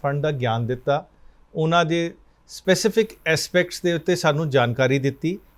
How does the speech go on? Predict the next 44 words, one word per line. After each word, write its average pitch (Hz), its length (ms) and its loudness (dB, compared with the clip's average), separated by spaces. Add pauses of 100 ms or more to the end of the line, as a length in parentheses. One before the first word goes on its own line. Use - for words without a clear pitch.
ਔਰ 185 100 6
ਉਹਨਾਂ 208 180 0
ਦੀ 269 100 0
ਫੰਕਸ਼ਨਿੰਗ 220 640 0
ਦਾ 208 60 6
ਆਈਡੀਆ 139 260 4
ਦਿੱਤਾ। 110 440 -4 (420)
I 202 80 4
am 220 60 2
sure 208 480 4 (460)
our 165 280 4
audience 190 260 4 (100)
would 165 180 2
have 170 80 0
gained 143 420 2 (380)
and 208 100 2
ਉਹਨਾਂ 220 160 2
ਨੂੰ 240 100 0
ਸਮਝ 208 420 4
ਆਈ 185 180 6
ਹੋਏਗੀ 175 240 0
ਕਿ 240 100 -6
ਕਿੰਨਾ 196 400 2
ਕੁ 208 120 -6
ਐਲੋਕੇਸ਼ਨ 160 560 0
ਇਸ 180 220 0
ਫੰਡ 151 220 0
ਦੇ 165 80 2
ਅੰਦਰ 160 200 2
ਕਰ 135 160 2
ਸਕਦੇ 110 340 -2
ਹਾਂ। 101 60 -8 (600)
ਅਸੀਂ 226 200 2
ਪੀ 190 180 2
ਟੀ 220 140 2
ਸੀ 226 120 0
ਤਰਫੋਂ 208 380 4
ਤੁਹਾਨੂੰ 180 400 2
ਦੋਨਾਂ 170 380 4
ਦਾ 180 180 6
ਬਹੁਤ 208 420 2
ਬਹੁਤ 196 220 2
ਧੰਨਵਾਦੀ 120 560 4
ਹਾਂ। 95 60 -12